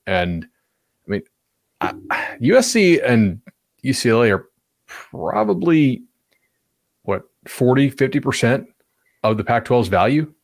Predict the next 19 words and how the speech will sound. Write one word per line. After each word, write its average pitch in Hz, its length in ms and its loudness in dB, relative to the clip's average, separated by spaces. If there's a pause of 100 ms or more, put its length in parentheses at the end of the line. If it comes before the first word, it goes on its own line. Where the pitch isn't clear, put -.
(100)
in 110 80 -6
terms 110 280 0
of, 107 280 2
of, 101 240 -2
of 98 140 0
national 101 400 0
branding. 110 440 0
So 101 460 0 (1300)
I, 113 300 0
I'd 226 100 2
be 302 80 4
surprised 170 560 0
if 120 80 -2
they 110 100 2
got 101 160 0
forty 107 240 0
million 90 260 -2
per 98 180 -6
year. - 320 -12